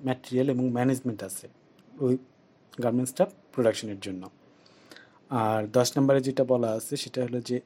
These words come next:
"Staggering and balancing through the year order accept করতে হবে।" অর্ডারটা সারা বছরই যেন তার কাজ থাকে, সারা বছরই যেন ফ্যাক্টরি পিপল এনগেজ থাকে, এমন করে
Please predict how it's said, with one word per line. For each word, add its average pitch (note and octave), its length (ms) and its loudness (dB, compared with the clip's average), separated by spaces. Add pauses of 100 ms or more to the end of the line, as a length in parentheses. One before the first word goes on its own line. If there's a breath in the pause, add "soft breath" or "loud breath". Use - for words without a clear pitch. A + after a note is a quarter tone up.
(140)
"Staggering E3 540 4
and D#3 280 -2
balancing D#3 420 4
through D#3 240 -2
the D3+ 100 8
year C3+ 280 6 (340)
order A#2 180 6
accept - 400 -2
করতে - 220 -14
হবে।" G#2 260 -12 (200)
অর্ডারটা C3+ 580 0 (100)
সারা C3 280 2
বছরই C#3 340 0
যেন D#3 260 4
তার C#3 200 2
কাজ C3+ 300 2
থাকে, C3+ 240 0
সারা B2+ 260 2
বছরই C3 300 -6
যেন C#3+ 200 -2
ফ্যাক্টরি C3+ 400 -4 (260)
পিপল C3+ 240 -2
এনগেজ A#2+ 400 0
থাকে, D3 380 -2
এমন B2 260 2
করে D3 340 -2